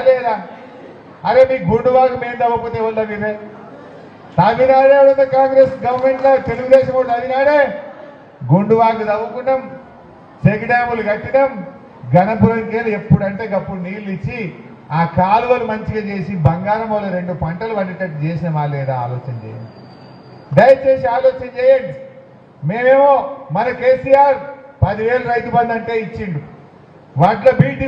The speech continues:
ఊరూరికి పెట్టిండు, మద్దతు ధర ఇచ్చిండు, రైతు బీమా ఇచ్చిండు, ఇరవై నాలుగు గంటల కరెంట్ ఇచ్చిండు.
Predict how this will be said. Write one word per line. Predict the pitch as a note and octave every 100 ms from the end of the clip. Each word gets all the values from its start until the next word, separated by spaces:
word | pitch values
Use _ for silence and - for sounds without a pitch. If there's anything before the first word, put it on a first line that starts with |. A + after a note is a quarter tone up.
| B3+
ఊరూరికి | C4 C4 C4 B3+
పెట్టిండు, | B3+ B3+ C4 C4 C4 A3 - - C#3+ E3+
మద్దతు | G#3 G#3+ G#3
ధర | A3+ G#3+ F3+
ఇచ్చిండు, | - F#3 D3+ A#2 - - - C#3+
రైతు | G#3+ C4 C4 -
బీమా | C#4 C4+ C4+ C4
ఇచ్చిండు, | - A#3+ A3 F3 A#2+ - - - A3+
ఇరవై | C4+ C4+ C4
నాలుగు | B3+ B3+ B3+
గంటల | B3+ B3+ A#3+
కరెంట్ | A#3+ C4+ C4+ C4+
ఇచ్చిండు. | C4 C4 B3 G#3+